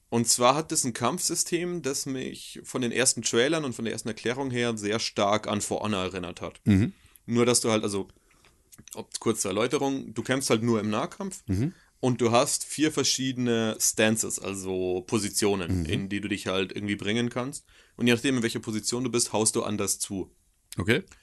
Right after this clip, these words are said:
Speaker 1: Und das hast du bei For Honor ja auch,
Speaker 2: Mhm.
Speaker 1: nur ist es bei For Honor ja auch mit dem Blocksystem gekoppelt. Sprich, wenn dich dein Gegner von links unten angreift, blockst du links unten.
Speaker 2: Ja.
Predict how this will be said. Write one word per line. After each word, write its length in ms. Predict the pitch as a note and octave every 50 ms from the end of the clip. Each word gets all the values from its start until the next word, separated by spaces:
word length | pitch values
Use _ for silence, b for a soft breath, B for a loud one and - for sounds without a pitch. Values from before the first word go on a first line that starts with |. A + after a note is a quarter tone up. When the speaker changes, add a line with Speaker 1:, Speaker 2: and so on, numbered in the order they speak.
| b b b b b b _ -
Speaker 1:
Und 340 | A#2 A2 G#2+ G#2 G#2+ G#2+
das 100 | G#2 -
hast 140 | B2+ B2+ -
du 40 | B2
bei 100 | A2+ A2+
For 140 | A2 - A2 -
Honor 180 | A2+ B2 A#2
ja 180 | G#2+ G2 - -
auch, 240 | A2 C3 D#3+ - -
Speaker 2:
Mhm. 80 | - -
Speaker 1:
nur 120 | A#2 A2+
ist 80 | A#2 A#2+
es 80 | A#2+
bei 140 | - B2 A2+
For 140 | - B2 G#2+
Honor 160 | A#2 B2 B2+
ja 140 | B2 A#2 A2
auch 80 | G#2+
mit 100 | A2+ A2
dem 120 | - G#2+ G2+
Blocksystem 520 | A2 A2 G#2+ - - G#2 - - F#2 F2+ F#2+
gekoppelt. 420 | F#2+ - - F#2+ F2+ - G2 -
Sprich, 280 | - - A#2 A#2 A#2 -
wenn 80 | A#2
dich 120 | A#2 A2 -
dein 120 | G#2+ G2
Gegner 260 | A2 A#2 A#2 A#2+ A2
von 120 | - A2 G#2
links 200 | G#2+ A2 G#2+ -
unten 220 | A2 G#2 - G#2+
angreift, 380 | G#2+ A#2+ C3 A#2+ B2 A#2+ - -
blockst 260 | G#2+ G2 - - -
du 60 | G2
links 240 | F2 F#2 F#2 - -
unten. 320 | - F#2+ F2+ - - F2+ G2
Speaker 2:
Ja. 140 | G#2 F#2